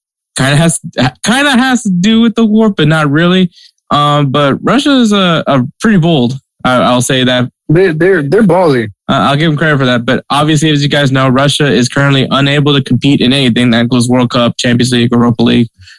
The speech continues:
Speaker 1: U-, U-, uefa Conference League, if that's still going. Probably still is. Just haven't, don't care enough to watch it. Um,
Speaker 2: <laughs>
Speaker 1: but yeah, so anything that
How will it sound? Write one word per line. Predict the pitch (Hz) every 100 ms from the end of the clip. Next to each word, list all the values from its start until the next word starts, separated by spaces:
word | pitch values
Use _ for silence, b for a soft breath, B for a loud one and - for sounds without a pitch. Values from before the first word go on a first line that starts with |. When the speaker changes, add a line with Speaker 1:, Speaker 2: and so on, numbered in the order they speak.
| _ -
Speaker 1:
U-, | 120 -
U-, | 101 120 117 -
uefa | 123 123 117
Conference | 127 120 117
League, | 117 120
if | 117
that's | 120 -
still | 117
going. | 113 117 - - _ _ _ _ _
Probably | - 170 131
still | - 127 120
is. | 117 - - 170
Just | - 117 -
haven't, | 120 123 117 98 113 123 -
don't | 120 120
care | 123
enough | 120 120
to | 117
watch | 120 117
it. | 113 B B B -
Um, | 127 127 127 123 120 117 - _ _
Speaker 2:
<laughs> | _
Speaker 1:
but | 131 170 - _ _ _ _ 135
yeah, | 170 147
so | 170 135
anything | - 180 190 196
that | 175 135